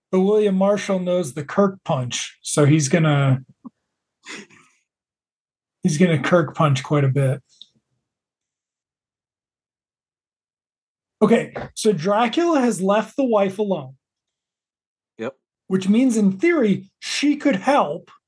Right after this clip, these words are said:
Speaker 2: Yeah,
Speaker 1: the
Speaker 2: she could have double
Speaker 1: prince.
Speaker 2: team. Yeah.
Speaker 1: And at some
Speaker 2: Mama
Speaker 1: point,
Speaker 2: wanted it. <laughs> Yeah,
Speaker 1: a
Speaker 2: instead
Speaker 1: third
Speaker 2: she
Speaker 1: guy
Speaker 2: just
Speaker 1: comes
Speaker 2: screams at him.
Speaker 1: in, and this is where he gets, this is where he gets, uh,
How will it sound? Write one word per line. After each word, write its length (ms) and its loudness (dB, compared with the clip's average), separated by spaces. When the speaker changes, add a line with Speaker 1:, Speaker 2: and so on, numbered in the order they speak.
Speaker 2:
Yeah, 220 4
Speaker 1:
the 100 0
Speaker 2:
she 60 -6
could 120 0
have 120 0
double 220 2
Speaker 1:
prince. 100 -10
Speaker 2:
team. 240 -6
Yeah. 220 2
Speaker 1:
And 720 0
at 140 -8
some 100 0
Speaker 2:
Mama 240 2
Speaker 1:
point, 100 4
Speaker 2:
wanted 340 0
it. 200 -2
<laughs> 20 -20
Yeah, 640 -2
Speaker 1:
a 40 4
Speaker 2:
instead 320 0
Speaker 1:
third 60 0
Speaker 2:
she 80 -2
Speaker 1:
guy 240 2
Speaker 2:
just 100 -6
Speaker 1:
comes 260 2
Speaker 2:
screams 40 2
at 160 2
him. 60 -2
Speaker 1:
in, 160 -10
and 220 2
this 200 0
is 100 0
where 200 2
he 80 0
gets, 200 0
this 160 2
is 60 -4
where 160 2
he 100 0
gets, 460 -4
uh, 320 -2